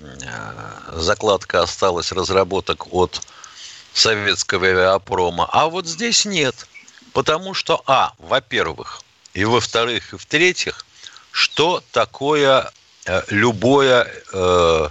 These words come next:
средство тяжелее воздуха? Ну, допустим, тот же самолёт. Как говорил академик Микулин, самолёт — это устройство для перемещения двигателя. <clears throat>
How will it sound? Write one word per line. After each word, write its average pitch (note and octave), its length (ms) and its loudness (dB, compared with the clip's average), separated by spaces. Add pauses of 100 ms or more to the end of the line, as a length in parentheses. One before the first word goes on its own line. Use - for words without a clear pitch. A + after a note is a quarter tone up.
(300)
средство C3 640 0
тяжелее G#2+ 520 2
воздуха? D#2+ 600 -6 (200)
Ну, F#3+ 80 -4
допустим, C3+ 520 -2
тот G#2 200 0
же F#2+ 120 0
самолёт. F#2 640 -2 (540)
Как A#2 180 -2
говорил B2+ 300 2
академик A2 540 -2
Микулин, A#2 520 -4 (440)
самолёт — C3+ 840 0
это A#2+ 260 0
устройство C3+ 720 2
для G#2 220 -2
перемещения B2+ 960 2
двигателя. G2+ 920 0
<clears throat> - 40 -20